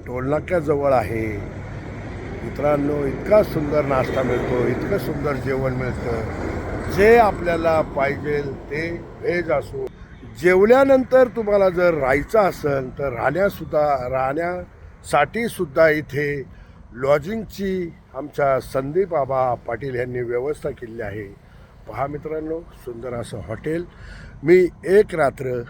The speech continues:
एक दिवस इथं स्वतः व्हीव्हीएस मामा. नाश्ता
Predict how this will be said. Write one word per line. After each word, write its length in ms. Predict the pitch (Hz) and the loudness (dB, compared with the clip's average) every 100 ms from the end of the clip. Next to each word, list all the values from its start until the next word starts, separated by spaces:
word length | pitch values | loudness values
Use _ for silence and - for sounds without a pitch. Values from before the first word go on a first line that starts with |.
| - - | -12 -2
एक 260 | 135 170 | 0 0
दिवस 480 | 139 135 127 117 - - | -4 -4 -2 -4 -8 -14
इथं 280 | - 127 | -8 -8
स्वतः 400 | 120 - 120 - | -8 -6 -6 -2
व्हीव्हीएस 480 | 160 127 123 131 113 120 | -2 -2 -2 -2 -2 -4
मामा. 360 | 120 117 110 110 98 - - | -4 -4 -6 -8 -14 -20 -14
नाश्ता 520 | 135 175 185 - 208 | -2 2 2 0 -2